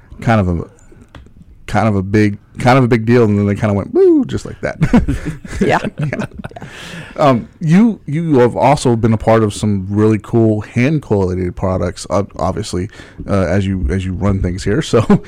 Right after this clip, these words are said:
Speaker 2: Yeah.
Speaker 1: um, h-, how does, how does the hand collation process work? I mean, I don't want you to tell me all the secrets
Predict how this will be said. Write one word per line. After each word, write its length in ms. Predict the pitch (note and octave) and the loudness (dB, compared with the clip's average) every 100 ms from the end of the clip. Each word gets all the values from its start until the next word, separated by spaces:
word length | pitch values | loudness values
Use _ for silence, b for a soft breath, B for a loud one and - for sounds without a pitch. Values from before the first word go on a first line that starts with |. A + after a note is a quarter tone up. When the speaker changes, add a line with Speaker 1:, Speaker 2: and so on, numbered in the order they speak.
| - | -4
Speaker 2:
Yeah. 180 | A#3+ G3+ | -2 2
Speaker 1:
um, 320 | C#3 B2 A2+ - b | 4 4 0 -8 b
h-, 60 | b | b
how 320 | - - - | -6 -2 0
does, 220 | B3 D#4+ C#3+ | 4 4 4
how 140 | E3 | 4
does 140 | G3 D3+ | 4 2
the 60 | |
hand 300 | A2 C3 B2+ | 0 2 2
collation 520 | B2 A2+ F#2+ G2+ - F#2+ | 2 2 2 -2 -4 -4
process 480 | F2+ - - - | -2 -2 -6 -8
work? 240 | E2+ C2+ F2 | -6 -6 -2
I 60 | |
mean, 100 | G#2+ | 0
I 100 | A2 | 2
don't 160 | B2+ B2+ | 2 2
want 140 | C#3+ | -2
you 60 | A#2+ | -2
to 60 | A#2+ | 0
tell 180 | B2 A#2 | 2 2
me 80 | |
all 140 | A2 A2 | 2 2
the 80 | G#2 | 0
secrets 500 | - A#2+ A2 G#2+ | 0 0 0 -2